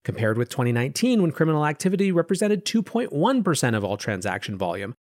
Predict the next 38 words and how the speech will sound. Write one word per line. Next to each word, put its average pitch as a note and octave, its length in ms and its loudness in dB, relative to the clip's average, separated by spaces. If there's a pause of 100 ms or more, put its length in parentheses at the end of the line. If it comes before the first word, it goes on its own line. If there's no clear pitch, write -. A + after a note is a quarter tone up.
(140)
twenty-one A#2 420 0
point C#3+ 300 -4
four A2+ 180 0
billion. C#3+ 460 2 (260)
Both A#3+ 200 4
of B3+ 80 2
these B3 200 4
numbers G#3+ 360 4
are F3 100 6
very D#3+ 320 6
small F3 400 4
as C#3+ 100 2
percentages F#3 720 2
and B2+ 180 -2
very C#3+ 300 4
small D3+ 380 2
as D3+ 100 0
total G#2+ 380 -2
volumes, C3 440 0
especially F#3+ 680 0
in E3 80 4
the B2 80 -2
context B2 540 0
of A2+ 80 -4
the A2 80 -4
larger F#2+ 460 -4
world. C3 460 0
This D#3+ 160 2
is F3+ 160 0
less E3 320 0
volume D3 460 2
than C#3 160 2
an C3 80 0
exchange C3+ 500 -2
like C3 180 -2
Binance C#3 480 2
did F#2+ 300 -6
yesterday. C#3 640 -2